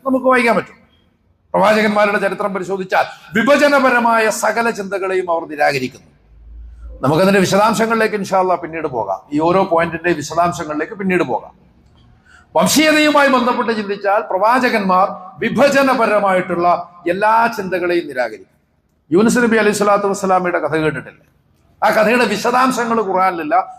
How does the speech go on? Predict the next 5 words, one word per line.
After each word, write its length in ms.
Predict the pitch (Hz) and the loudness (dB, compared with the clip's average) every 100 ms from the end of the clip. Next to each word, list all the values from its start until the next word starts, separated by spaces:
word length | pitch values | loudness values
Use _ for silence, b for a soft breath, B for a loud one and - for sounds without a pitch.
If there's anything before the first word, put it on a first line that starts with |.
| - | -2
പല 100 | 196 233 | 0 2
വ്യാഖ്യാനങ്ങളുണ്ട്. 680 | 196 170 170 156 123 98 - _ _ _ _ _ _ _ _ b b b 151 | 2 2 0 -2 -4 -10 -18 _ _ _ _ _ _ _ _ b b b 2
മൗലികമായ 520 | 202 262 285 285 294 294 | 2 4 4 4 4 2
പ്രശ്നം 360 | 233 - 247 220 - - | 0 0 -2 -2 -6 -4
പറയുന്നത് 580 | 139 160 190 208 196 117 | -2 0 0 0 -2 -4